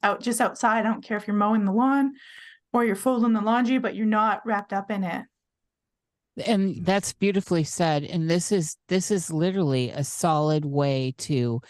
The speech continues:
Speaker 2: move forward. We've gotta continue to have relationships with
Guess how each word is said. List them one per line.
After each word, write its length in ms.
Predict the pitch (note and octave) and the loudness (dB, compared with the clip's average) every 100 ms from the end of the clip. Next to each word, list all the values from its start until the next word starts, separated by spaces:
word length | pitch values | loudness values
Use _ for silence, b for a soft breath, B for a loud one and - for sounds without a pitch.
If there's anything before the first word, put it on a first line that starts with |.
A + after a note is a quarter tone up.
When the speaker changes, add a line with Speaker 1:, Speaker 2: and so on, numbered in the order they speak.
| b b b - | b b b -8
Speaker 2:
move 340 | D#3 D3 C3+ - | 0 0 0 -2
forward. 640 | D3+ D#3+ D3+ A2+ F#2 G2+ - | 0 2 0 -2 -4 -8 -2
We've 280 | D3 D#3 - | 0 0 0
gotta 480 | D#3 F3+ F3+ C3 - | 0 2 0 0 -4
continue 680 | D3+ C3+ - F#3 G#3 F#3+ C#3 | -2 0 0 -2 2 2 0
to 160 | - C#3 | 0 -2
have 320 | C#3 C3+ C#3+ | 0 -2 -4
relationships 880 | C#3 D3 F3+ - D#3 - C#3 - C#3+ | -2 0 0 -2 -2 0 0 -2 -2
with 320 | C#3 C3 | 0 0